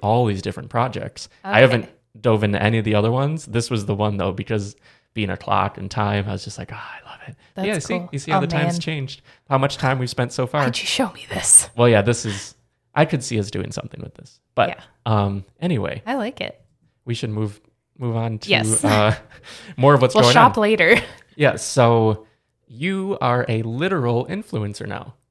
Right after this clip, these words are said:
Speaker 1: I wanted to talk about that for a minute because
Speaker 2: What do you mean?
Speaker 1: you, you have influenced someone to purchase something through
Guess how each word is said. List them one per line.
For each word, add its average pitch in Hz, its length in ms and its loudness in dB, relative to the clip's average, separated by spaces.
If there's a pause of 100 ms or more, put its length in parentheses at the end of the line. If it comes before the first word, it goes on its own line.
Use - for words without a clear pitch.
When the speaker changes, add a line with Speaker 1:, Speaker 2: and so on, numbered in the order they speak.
(320)
Speaker 1:
I 127 100 0
wanted 170 200 2
to 143 60 -4
talk 135 220 0
about 123 180 0
that 120 160 2
for 110 160 -2
a 107 60 0
minute 113 360 -2
because 107 600 -4 (180)
Speaker 2:
What 220 160 -2
do 202 60 -2
you 185 80 -4
mean? 185 340 -6
Speaker 1:
you, 143 460 0 (1600)
you 127 180 -4
have 131 220 -2
influenced 117 720 -8
someone 117 320 -6
to - 100 -20
purchase - 340 -12
something - 420 -10 (840)
through 120 460 -6